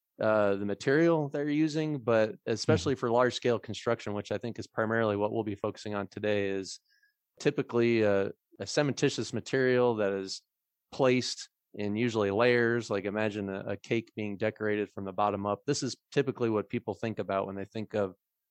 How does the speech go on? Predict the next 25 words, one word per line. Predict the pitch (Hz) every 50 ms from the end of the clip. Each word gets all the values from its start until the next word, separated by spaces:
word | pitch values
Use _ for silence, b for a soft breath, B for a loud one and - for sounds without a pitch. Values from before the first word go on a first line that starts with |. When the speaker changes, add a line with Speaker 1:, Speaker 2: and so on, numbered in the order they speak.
| _ _ _ -
Speaker 1:
three | - 123 120
D | 117 110
printed, | - - - 113 107 98 - 104 98 101 95 95 - _ _ _ 113
additive | 110 110 107 107 104 98
Speaker 2:
Mm. |
Speaker 1:
manufactured | 98 101 101 101 98 - - 107 104 101 - 107 98 92 90 -
construction. | - 107 98 - - 104 98 - - - 98 95 95 101 - -
And | 117 110 107 104 104 - - b b b b b b b b _ _ _ _ -
if | 117 107 - 113
you | 113 120 127
look | 151 190 190 -
at | 175 143 - -
that | 127 113 113 113 113 110 - - - - - _ -
workflow | 113 127 147 165 - - - 110 104 101 101 104
and | 104 107
you | 107 -
compare | - 113 104 - - 131 131 135 131
it | 123 120 - -
to | - 123 117 110 110 104
the | 101 107 98
traditional | - - 107 104 107 123 120 - - 117 117 110 107 104 101 98 _ _ _ _ _ _ _ _ _ _ -
concrete | - 139 127 120 - - 143 131 127 127
truck | - - - 127 120 120 117 - - _ - 131 - _ _ _ -
and | 110 107 107 104 104 104 104 101 104 104 101 - _ _ _ _ _ _ - - -
formwork | 127 127 127 127 120 120 117 117 110